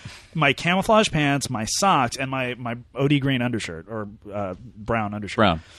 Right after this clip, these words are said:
Speaker 1: And, um,
Speaker 2: Greens Marines.
Speaker 1: Yeah, exactly. So then we, um, so then I go over to get that, and then I hear, like, some screaming, and I run over, and this guy stands up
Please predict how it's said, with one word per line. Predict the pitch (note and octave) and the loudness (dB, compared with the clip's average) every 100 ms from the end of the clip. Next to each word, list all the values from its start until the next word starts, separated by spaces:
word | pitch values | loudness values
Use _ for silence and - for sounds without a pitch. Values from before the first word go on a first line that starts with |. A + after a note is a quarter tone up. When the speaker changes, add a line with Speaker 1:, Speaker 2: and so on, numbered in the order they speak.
| - - - | -20 -20 -8
Speaker 1:
And, | B2+ C3+ | -2 0
um, | C3 A#2+ A#2 | 2 2 6
Speaker 2:
Greens | B2+ G#2 | 6 8
Marines. | G2 F#2 E2 D3 | 6 6 4 4
Speaker 1:
Yeah, | C3 | 4
exactly. | B2 B2+ G#2+ G2 | 4 0 -2 -2
So | G3+ | 2
then | F3 F3 D3 | 4 2 2
we, | E3+ D3+ | 4 4
um, | C3+ B2 A#2+ G#2 - _ _ _ - - | 4 2 -4 -14 -20 _ _ _ -20 -10
so | F3+ | -4
then | F#3 | 2
I | D#3+ | 2
go | C#3 F3 | 6 6
over | F3 | 6
to | D#3 | 4
get | C#3 | 2
that, | D#3 D#3 B2+ | 4 4 4
and | D3 | 0
then | D3+ D#3 | 2 2
I | D3 | 2
hear, | B2+ - E3+ C#3 | 0 0 0 2
like, | B2 A#2+ | 2 0
some | B2 | -2
screaming, | A2 D#3 C3+ D#2 C#2 - - - - - - - | -2 0 -2 -4 -16 -20 -20 -20 -20 -20 -20 0
and | C3+ | 4
I | C3 | 6
run | B2+ D3 C#3 | 8 8 8
over, | E3 C3+ G2 F#2 - - - - | 8 6 2 -2 -6 -14 -10 0
and | C3+ B2+ A#2+ A#2+ - | 4 4 4 -2 -14
this | - C3+ C3 | -4 0 4
guy | C#3 F#3 A#2 G#2+ A2+ | 6 8 6 4 -2
stands | - - E3 E3 D3+ | -4 2 4 4 6
up | D#3+ C3+ | 6 6